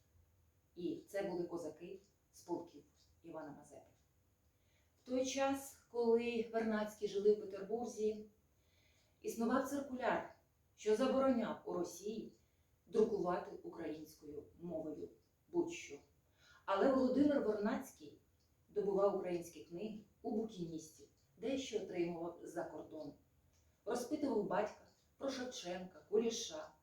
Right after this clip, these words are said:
Максимовича, Квітку Основ'яненка, Костомарова, котрих він особисто знав, а також про Кирило-Мефодіївське товариство.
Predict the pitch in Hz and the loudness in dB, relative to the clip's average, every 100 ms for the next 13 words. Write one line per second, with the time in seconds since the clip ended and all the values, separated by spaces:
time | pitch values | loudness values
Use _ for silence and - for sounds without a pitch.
0 | _ 196 233 233 208 202 175 - - 190 | _ -10 -8 -4 0 0 0 -6 -8 -6
1 | 190 196 190 175 151 165 180 - - - | -6 -8 -8 -8 -8 -6 -6 -10 -20 -12
2 | 202 196 180 160 165 180 - - _ _ | -10 -8 -6 -4 -4 -4 -8 -14 _ _
3 | _ - - - _ _ _ _ _ 208 | _ -20 -20 -20 _ _ _ _ _ 2
4 | 220 214 208 208 247 214 170 - 156 - | 6 6 6 2 0 2 2 0 -8 -14
5 | 156 - - _ _ - 202 - 320 220 | -12 -12 -14 _ _ -6 -2 -2 0 -2
6 | 226 - _ - 202 208 220 254 226 196 | -2 -8 _ -8 -4 0 -2 0 -2 -2
7 | 175 175 175 - - - _ _ 165 311 | -2 -4 -6 -10 -16 -20 _ _ -10 -10
8 | 285 - - | -10 -14 -20